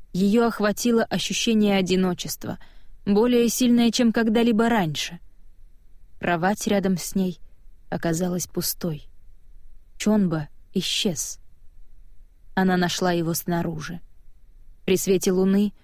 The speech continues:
он выглядел бледным пятном рядом с массой, бывшей когда-то ее отцом. Сначала она подумала, что он спит. Даже когда она опустилась на колени и прикоснулась к нему, то долго не понимала, что случилось,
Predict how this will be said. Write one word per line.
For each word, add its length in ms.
он 160
выглядел 500
бледным 600
пятном 600
рядом 320
с 160
массой, 420
бывшей 420
когда-то 460
ее 340
отцом. 460
Сначала 520
она 160
подумала, 500
что 240
он 120
спит. 480
Даже 220
когда 380
она 200
опустилась 580
на 120
колени 560
и 80
прикоснулась 800
к 100
нему, 320
то 100
долго 340
не 140
понимала, 540
что 240
случилось, 680